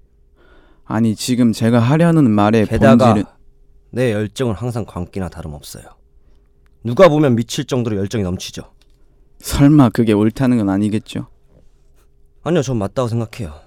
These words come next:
Speaker 2: 왜냐하면 어떤 위대한 일에 도전하거나 불가능해 보-, 불가능해 보이는 일에 매달리는 대단한 사람들을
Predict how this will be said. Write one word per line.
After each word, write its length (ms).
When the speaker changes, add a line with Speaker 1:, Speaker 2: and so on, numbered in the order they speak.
Speaker 2:
왜냐하면 440
어떤 500
위대한 380
일에 140
도전하거나 800
불가능해 420
보-, 140
불가능해 500
보이는 340
일에 300
매달리는 460
대단한 340
사람들을 420